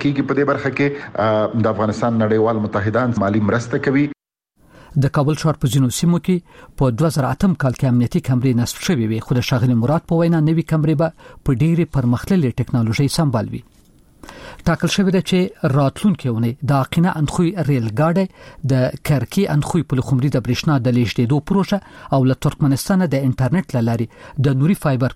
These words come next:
Speaker 2: پروژې پرانستل، پرانستل شي. د دې دریو پروژو د افتتاح پر موضوع د افغانستان د بهرنیو چارو د وزیر محمد حنیف اتمر او د ترکمنستان د بهرنیو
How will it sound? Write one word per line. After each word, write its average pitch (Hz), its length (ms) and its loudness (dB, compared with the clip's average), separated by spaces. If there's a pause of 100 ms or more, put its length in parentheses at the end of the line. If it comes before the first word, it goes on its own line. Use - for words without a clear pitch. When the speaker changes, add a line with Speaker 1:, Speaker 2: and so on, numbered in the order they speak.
Speaker 2:
پروژې 123 340 0
پرانستل، 135 460 0 (200)
پرانستل 127 560 -2
شي. 147 100 -6 (720)
د - 20 4 (100)
دې 180 80 2 (100)
دریو 175 300 2
پروژو 139 320 0
د 151 100 -2
افتتاح 160 380 0
پر 131 160 2
موضوع 123 260 0
د 170 100 2
افغانستان 139 460 0
د 110 80 -4
بهرنیو 147 380 2 (100)
چارو 131 240 2
د 123 140 2
وزیر 160 260 2
محمد 123 300 0
حنیف 123 260 0
اتمر 180 240 -2 (420)
او 135 160 2
د 123 140 0
ترکمنستان 147 500 0
د 139 140 0
بهرنیو 147 380 2